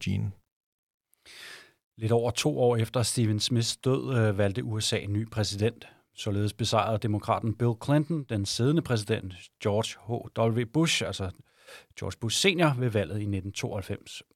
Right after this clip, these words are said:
Speaker 2: Og det skulle vise sig at blive en begivenhed, som fik stor betydning for Jean Kennedy Smiths liv, ikke også, Anders?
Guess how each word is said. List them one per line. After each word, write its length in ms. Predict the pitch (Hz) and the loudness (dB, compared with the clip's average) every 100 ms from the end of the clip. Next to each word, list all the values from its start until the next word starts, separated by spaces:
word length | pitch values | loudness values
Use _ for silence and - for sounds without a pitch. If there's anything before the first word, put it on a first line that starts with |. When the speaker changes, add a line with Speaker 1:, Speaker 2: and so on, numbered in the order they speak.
| _ | _
Speaker 2:
Og 100 | 139 | 0
det 80 | 135 | 0
skulle 220 | - 143 | 2 2
vise 140 | 160 156 | 2 2
sig 160 | 147 | 0
at 80 | 139 | -2
blive 180 | - 123 | -2 -2
en 100 | 113 | 0
begivenhed, 500 | 117 117 120 113 110 | -2 -4 -4 -2 -2
som 180 | - 113 | -2 -4
fik 160 | 123 | -4
stor 200 | - 175 | 0 0
betydning 520 | 165 160 135 117 113 113 | 0 0 -2 -2 -2 -4
for 200 | 110 101 - | -6 -6 -4
Jean 120 | 104 | -4
Kennedy 400 | - 110 104 104 | -2 -2 0 0
Smiths 380 | 101 127 135 - | -2 0 0 0
liv, 160 | 107 110 | -4 -2
ikke 120 | 123 | -4
også, 140 | 135 | -4
Anders? 340 | 120 117 - | -2 -4 -6